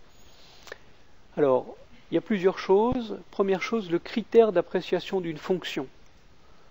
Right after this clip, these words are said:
Alors, le critère d'appréciation d'une fonction, par définition, c'est le caractère retenu pour apprécier qu'une fonction est remplie.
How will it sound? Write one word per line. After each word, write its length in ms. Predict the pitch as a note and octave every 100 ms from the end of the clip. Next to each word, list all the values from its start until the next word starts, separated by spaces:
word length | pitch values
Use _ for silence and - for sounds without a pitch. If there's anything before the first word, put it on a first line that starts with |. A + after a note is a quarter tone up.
| - - - - - -
Alors, 320 | D3+ C#3 - -
le 140 | D#3+
critère 440 | - A#3 G3+ G#3
d'appréciation 580 | F3+ - F3+ - F3 -
d'une 160 | E3 D#3
fonction, 580 | - D3+ - F#3+ G#3+ A3
par 200 | E3 D3+
définition, 1000 | E3 - F3 E3+ - G3+ G#3 A#3 A#3+
c'est 640 | G3+ - G#3 G#3+ A3 A3+ -
le 140 | F3+
caractère 500 | F3+ G3+ F3 - F#3+
retenu 600 | E3+ F#3+ - G3+ A#3 B3+
pour 260 | - F3+ F3
apprécier 480 | E3+ - F#3 - A3+
qu'une 160 | F#3
fonction 420 | E3+ F#3+ E3 A#3 G#3
est 60 |
remplie. 420 | E3+ F#3 - D3